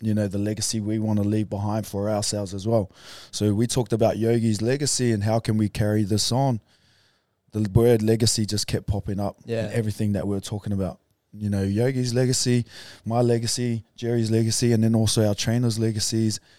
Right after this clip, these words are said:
Speaker 1: and then our community's legacy. What legacy are you leaving behind, um, for the people to remember you by? And that's how it just came through. And then obviously through movement, that's,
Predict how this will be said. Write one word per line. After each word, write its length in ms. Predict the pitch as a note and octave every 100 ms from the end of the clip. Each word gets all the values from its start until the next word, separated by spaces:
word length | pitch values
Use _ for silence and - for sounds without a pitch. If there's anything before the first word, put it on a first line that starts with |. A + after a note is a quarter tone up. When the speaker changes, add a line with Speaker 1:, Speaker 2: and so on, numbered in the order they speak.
| _ _
Speaker 1:
and 160 | A2+ A2
then 240 | A2 G#2+ -
our 100 | G#2
community's 540 | - G#2 G#2 B2+ A2+ G2+
legacy. 480 | G2+ G2 - F2+ F2 _ -
What 260 | A2+ F#2+
legacy 460 | G#2+ A#2+ A#2+ - A2
are 60 |
you 340 | G#2+ G#2+ A2+ A#2
leaving 340 | A2 A2 A2
behind, 540 | G#2 F#2+ A2+ A2+ G#2+ G2+ - - - _
um, 220 | - G#2+ G#2
for 120 | A2
the 120 | G2
people 340 | - A2+ G#2+ G#2+
to 120 | G#2+
remember 360 | G2+ G2+ A#2+ A#2
you 160 | G#2
by? 280 | F#2 F#2 F2+ _ _
And 180 | F#2+ G#2
that's 200 | G#2 -
how 180 | A#2 G#2+
it 80 | E2+
just 180 | A2 -
came 220 | G2+ F#2
through. 220 | C3 C3+
And 120 | A#2
then 180 | A2+ G#2+ - - - -
obviously 360 | A2+ A2+ - A#2
through 320 | - A#2 G#2+
movement, 480 | G#2+ D3+ C#3 A#2 - _ _ _
that's, 400 | G#2+ - -